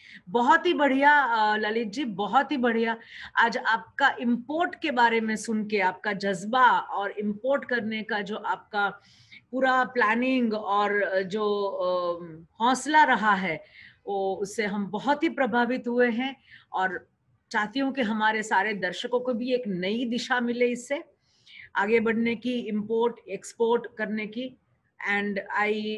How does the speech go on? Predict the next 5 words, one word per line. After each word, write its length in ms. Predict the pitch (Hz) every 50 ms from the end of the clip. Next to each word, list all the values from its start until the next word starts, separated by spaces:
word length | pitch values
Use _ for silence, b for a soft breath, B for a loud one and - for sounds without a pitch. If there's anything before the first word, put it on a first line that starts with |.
| - 202
request 720 | 196 226 - - 277 285 311 320 320 - - - - 254 262
everybody 520 | 220 214 269 277 233 254 254 240 247 254 214 - 247
to 140 | 240 220 220
stay 380 | - - - - 262 254 247 247 247 - - - -
focused 680 | 330 349 381 370 370 - 370 320 359 - 185 - -